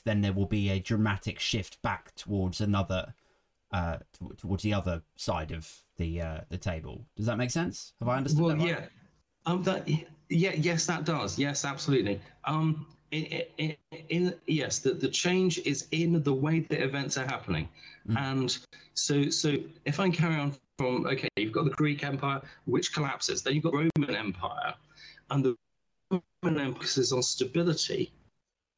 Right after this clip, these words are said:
Speaker 2: And so does Han China in the east, and they're both about the same size. Um,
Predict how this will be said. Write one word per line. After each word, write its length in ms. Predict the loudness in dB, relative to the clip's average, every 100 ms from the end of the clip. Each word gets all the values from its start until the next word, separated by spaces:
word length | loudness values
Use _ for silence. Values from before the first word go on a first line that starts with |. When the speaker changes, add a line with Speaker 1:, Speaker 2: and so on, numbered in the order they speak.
| _ _ _ _ _ _ _ -2
Speaker 2:
And 80 | -2
so 440 | -2 -2 2 4
does 180 | 2 0
Han 240 | 0 0
China 420 | 2 2 0 -2 -2
in 100 | 0
the 80 | 2
east, 420 | 0 0 -4 -2
and 80 | 0
they're 80 | 0
both 240 | -2 0
about 160 | 0 0
the 80 | -2
same 180 | -2 -2
size. 480 | -2 -2 -2 -4 -10 -16 -16 -20 _
Um, 720 | -2 0 0 2 2 2